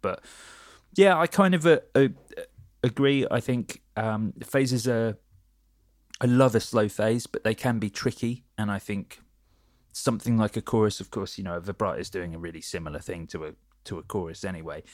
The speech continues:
tends to be a bit more, um, a bit more multi applicable, you know, than, than a, than a phaser. What, what about you, Naomi? Do you have, do you especially use phasers?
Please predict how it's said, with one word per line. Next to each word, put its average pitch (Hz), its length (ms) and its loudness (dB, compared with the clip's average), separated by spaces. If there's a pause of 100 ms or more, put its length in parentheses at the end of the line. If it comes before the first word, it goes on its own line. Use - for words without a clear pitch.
(380)
tends 104 320 -4
to - 80 -8
be 104 180 0
a 95 60 2
bit - 180 -6
more, 101 360 0 (960)
um, 92 400 -10
a 101 40 -10
bit 104 140 -6
more 107 180 -2
multi 104 640 -4 (1080)
applicable, - 640 -10 (180)
you 98 100 -4
know, 80 140 -10
than, 82 300 -6 (180)
than 101 180 -6
a, 87 140 -12 (120)
than 90 120 -10
a 85 40 -10
phaser. - 420 -10 (280)
What, 190 180 2
what 170 160 4
about 160 360 2
you, 143 200 4
Naomi? 90 420 -2
Do 117 140 0
you 117 260 0 (240)
have, 107 180 0 (180)
do 120 100 -2
you 107 260 -2 (800)
especially 123 520 -2
use 123 300 -2
phasers? 127 540 -6